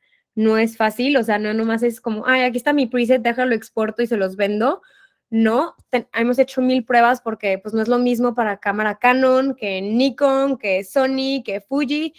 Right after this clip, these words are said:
Entonces, ha sido todo un proceso como llegar a los colores perfectos para todas las cámaras. Em, y es también mil prueba como de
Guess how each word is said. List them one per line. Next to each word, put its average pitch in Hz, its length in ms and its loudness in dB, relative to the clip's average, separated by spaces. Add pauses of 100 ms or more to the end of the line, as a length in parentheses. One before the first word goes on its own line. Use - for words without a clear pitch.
(400)
Entonces, 254 680 2
ha 240 100 -4
sido 240 260 -2
todo 240 120 0
un 240 120 -2
proceso 220 380 -6
como 196 380 -6 (200)
llegar 208 240 0
a 214 80 0
los 233 160 -4
colores 202 280 -4
perfectos 202 480 -8
para 190 180 -2
todas 196 180 -2
las 190 180 -4
cámaras. 196 580 0 (720)
Em, 220 540 2
y 233 160 2
es 220 120 -2
también 247 280 2
mil 254 160 0
prueba 240 360 2
como 202 240 -4
de 190 220 0